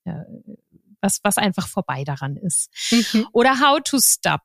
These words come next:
Speaker 1: ne? Wie könnten wir das Projekt jetzt möglichst schnell beenden? Einfach so mal in so ein paar Denkspiele kommen, das kann ich als Führungskraft auch super machen, um kritisches Denken und auch,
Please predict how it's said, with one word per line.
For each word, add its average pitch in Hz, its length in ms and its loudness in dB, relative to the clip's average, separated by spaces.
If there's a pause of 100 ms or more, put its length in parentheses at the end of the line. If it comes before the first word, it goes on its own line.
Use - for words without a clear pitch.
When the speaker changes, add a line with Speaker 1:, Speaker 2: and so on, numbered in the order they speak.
(120)
Speaker 1:
ne? 220 240 0
Wie 285 120 0
könnten 262 360 0
wir 233 80 4
das 214 180 0
Projekt 208 520 -2
jetzt 185 200 -4
möglichst 277 540 0
schnell 196 260 4
beenden? 156 600 -2
Einfach 285 360 0
so - 200 0
mal 240 320 0
in 233 300 2
so 226 100 0
ein 220 80 0
paar 220 140 4
Denkspiele 214 600 2
kommen, 240 280 2
das 233 140 0
kann 220 180 0
ich 214 100 -2
als - 140 -2
Führungskraft 214 600 -4
auch 170 120 -6
super 233 300 -4
machen, 226 320 -2 (500)
um 240 400 2 (120)
kritisches 247 520 0
Denken 220 400 0
und 208 260 -2
auch, 190 360 0